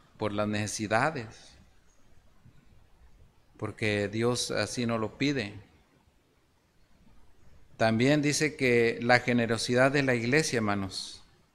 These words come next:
La iglesia primitiva, vamos a ver cositas de esto, y allí en la iglesia primitiva dice Hechos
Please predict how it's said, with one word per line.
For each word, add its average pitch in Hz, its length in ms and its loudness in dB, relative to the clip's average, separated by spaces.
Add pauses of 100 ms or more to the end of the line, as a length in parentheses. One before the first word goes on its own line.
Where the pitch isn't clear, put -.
(140)
La 123 180 4
iglesia 147 840 4
primitiva, 139 800 4
vamos 127 360 0
a 120 100 2
ver 127 480 -2 (400)
cositas 123 480 -4
de 135 140 2
esto, 156 280 -4
y 127 80 0
allí 123 360 0 (180)
en 107 440 -4 (1000)
la 123 100 0
iglesia 143 340 4
primitiva 147 460 2
dice 156 480 4
Hechos - 640 -2